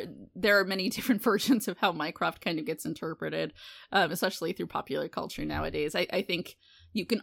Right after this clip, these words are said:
argue that he's in there in the form of several, um, admirals and, and whatnot, high-ranking military and, uh, high-ranking civilians who kind of help Thrawn along on his path. Um,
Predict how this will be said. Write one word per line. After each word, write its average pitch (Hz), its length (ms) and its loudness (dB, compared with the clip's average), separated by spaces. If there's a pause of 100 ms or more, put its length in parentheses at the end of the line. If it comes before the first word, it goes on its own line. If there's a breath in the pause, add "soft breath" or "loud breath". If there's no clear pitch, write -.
argue 180 460 2
that 180 160 2
he's 190 200 -2
in 175 160 2
there 175 200 0
in 165 100 -2
the 160 80 -2
form 175 300 -2
of 160 120 -2
several, 160 600 -4
um, 156 300 -2
admirals 156 680 -2
and, 156 240 0
and 156 160 -2
whatnot, 156 320 0
high-ranking 156 600 0
military 156 640 -4 (440 soft breath)
and, 160 280 4
uh, 160 220 2
high-ranking 160 480 0
civilians 156 600 -2
who - 60 -4
kind - 180 -4
of - 80 -8
help - 300 -4
Thrawn 156 320 2
along 151 400 0
on 139 60 -2
his - 120 -8
path. 160 420 0 (500 soft breath)
Um, 156 380 2